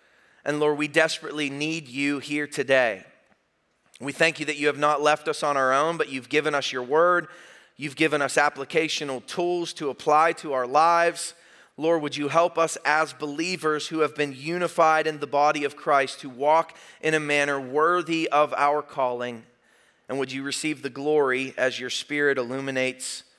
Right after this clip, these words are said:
your words to us today from Ephesians chapter six? In Jesus' name we pray.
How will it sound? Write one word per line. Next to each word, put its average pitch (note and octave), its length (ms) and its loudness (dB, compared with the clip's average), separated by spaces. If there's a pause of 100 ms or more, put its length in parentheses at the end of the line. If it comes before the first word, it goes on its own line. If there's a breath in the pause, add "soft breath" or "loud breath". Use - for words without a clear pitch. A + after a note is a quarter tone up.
(140)
your C3+ 240 -2
words B2+ 380 -2
to A#2+ 180 -6
us A#2 340 0 (380 soft breath)
today A#2 680 2
from B2 180 -8
Ephesians A#2 480 -8
chapter A2 400 -2
six? - 380 -8
In A2 100 -10
Jesus' A#2 400 -12
name A#2 180 -8
we A2 120 -10
pray. F#2+ 420 -4